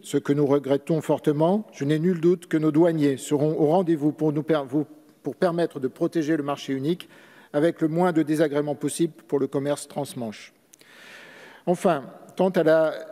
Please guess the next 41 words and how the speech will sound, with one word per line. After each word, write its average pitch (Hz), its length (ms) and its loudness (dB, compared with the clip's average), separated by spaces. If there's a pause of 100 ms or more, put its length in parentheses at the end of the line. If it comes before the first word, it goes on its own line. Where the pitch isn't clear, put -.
D 160 120 4
G 160 120 2
D 165 120 4
D 170 100 4
I 190 180 0
qu'à 160 140 0
la 139 120 2
D 147 140 2
G 151 120 2
fip, 202 360 0 (680)
continuent 180 520 2
les 170 160 2
grands 165 220 2
projets 180 300 4
de 151 80 -2
transformation 156 640 0
des 170 120 -2
métiers 160 260 -4
eux-mêmes 175 340 0
et 160 60 -2
des 151 100 -2
procédures. 139 640 -2 (600)
Je - 100 -10
me 147 220 2
félicite 160 580 -2
de 147 400 4
la 135 120 2
poursuite - 520 0
et 151 60 -2
de 139 100 2
la 143 80 2
modernisation 156 800 2
des 165 120 4
fonctions 165 360 -2
support 175 540 0
et 151 200 2
le 135 140 2
développement 156 440 0
du 143 260 0 (180)
data 165 280 2
mining, 139 480 -2